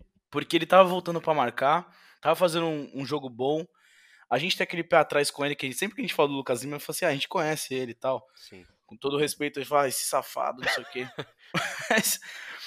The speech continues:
Speaker 1: mas ele que é um cara que provocava a gente pra caramba quando tava no Santos, né? Então ele, e ele tem aquela relação <laughs> meio de amor e ódio com a torcida, e a gente também com ele. Só que aí, cara, ele,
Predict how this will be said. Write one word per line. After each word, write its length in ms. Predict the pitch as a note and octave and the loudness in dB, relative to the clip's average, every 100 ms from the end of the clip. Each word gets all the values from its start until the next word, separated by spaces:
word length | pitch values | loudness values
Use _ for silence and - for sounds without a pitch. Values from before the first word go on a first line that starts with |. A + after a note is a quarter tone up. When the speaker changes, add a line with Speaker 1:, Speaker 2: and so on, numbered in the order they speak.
| - _ - | -18 _ 2
Speaker 1:
mas 240 | D3 C#3 | 2 4
ele 240 | D#3 E3+ G#3 | 2 2 2
que 140 | G3 | 2
é 40 | |
um 100 | D#3 C3+ | 2 4
cara 340 | A#2+ D#3 B2 | 6 6 4
que 380 | - A#2+ A2+ A2 - - - | -2 -6 -6 -10 -20 -20 -12
provocava 480 | A2+ C3 - C#3+ | -10 -6 -2 2
a 40 | E3+ | 2
gente 200 | D#3+ - | -2 -4
pra 120 | E3+ | -4
caramba 340 | - F3 C3+ | -2 -4 -4
quando 140 | A#2 A#2 | -8 -8
tava 160 | A2+ | -8
no 100 | A2+ | -6
Santos, 340 | A2+ - G#2 - | -6 -8 -10 -10
né? 140 | A2 | -10
Então 300 | A2 B2+ C#3+ | -8 -8 -6
ele, 500 | D#3+ D#3+ C3+ A2+ G2 _ _ _ _ _ - | -6 -4 -4 -6 -8 _ _ _ _ _ -6
e 80 | D3+ | -2
ele 80 | G3 | 0
tem 100 | G3 | 2
aquela 240 | G#3+ G#3 F3+ | 4 8 8
relação 460 | F3+ E3+ - - - - | 8 8 4 -2 0 0
<laughs> 280 | E3+ A2+ - - B3 - | 0 -2 -12 -12 -10 -2
meio 180 | D3+ D#3 | 0 6
de 80 | |
amor 260 | D#3 D3+ D#3 | 6 6 6
e 60 | D3+ | 8
ódio 240 | D3 C#3 | 6 4
com 80 | D3 | -2
a 40 | C#3+ | -2
torcida, 520 | E3+ D#3 D3 C3 A#2+ | -2 -2 -6 -4 -2
e 120 | A#2 | -2
a 40 | |
gente 200 | A#2+ B2 | -2 -4
também 220 | D3 C3+ C3 | -4 -6 -6
com 160 | D#3+ | -4
ele. 260 | C#3+ B2+ G#2+ - - _ | -2 -4 -8 -18 -20 _
Só 140 | - C#3 | -10 -2
que 120 | F3 | 2
aí, 160 | F3+ F3 | 4 4
cara, 280 | C#3+ A2 G#2 | 4 4 2
ele, 720 | C3 B2+ A#2+ A2+ G#2 F#2 | -4 -4 -4 -6 -8 -12